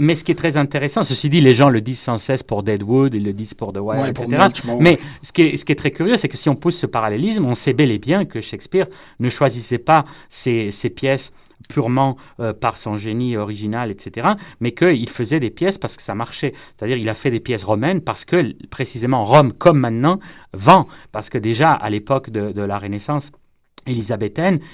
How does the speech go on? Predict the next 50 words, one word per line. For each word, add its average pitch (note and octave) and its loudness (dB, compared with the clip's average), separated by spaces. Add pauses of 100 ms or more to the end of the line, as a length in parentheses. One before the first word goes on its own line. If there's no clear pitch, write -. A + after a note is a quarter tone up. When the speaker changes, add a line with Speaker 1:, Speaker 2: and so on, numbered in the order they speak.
Speaker 1:
il G2+ -6
y G#2 -2
avait A2+ 2
une, A#2 0
un G2+ -6
fétiche - -8
sur G#2 -8
le, G2 -4
sur G#2 -12
la, F#2+ -6
sur A2+ -12
Rome. C#3+ 2 (240)
Et A2+ -4
donc, C3 0
euh, A2 -2 (360)
Shakespeare C#3 -6
savait A2+ -4
parfaitement C3+ -4
qu'il - -16
fallait A2+ -6
qu'il A2 -10
mette A#2+ -6
dans G#2+ -8
ses G2+ -12
trucs A2+ -12
romains G#2 -6 (280)
certaines A2+ -6 (120)
quantités A2 -6
de, G2+ -4
d'ingrédients. G2+ -6 (280)
Et A#2+ 0
avec A#2 0
ça, G#3 4 (200)
il B2+ -6
faisait C3 2
autre D#3 2
chose. A#2+ -4 (220)
Et B2+ -2
je B2+ -4
trouve G#3 -6
que E3+ 0
c'est D#3 -4
ça A3+ -2
qui - -6
est - -6
assez, C#3 -2 (240)
qui - -8
est C3 -4
assez C#3+ -2
intéressant. C#3+ -2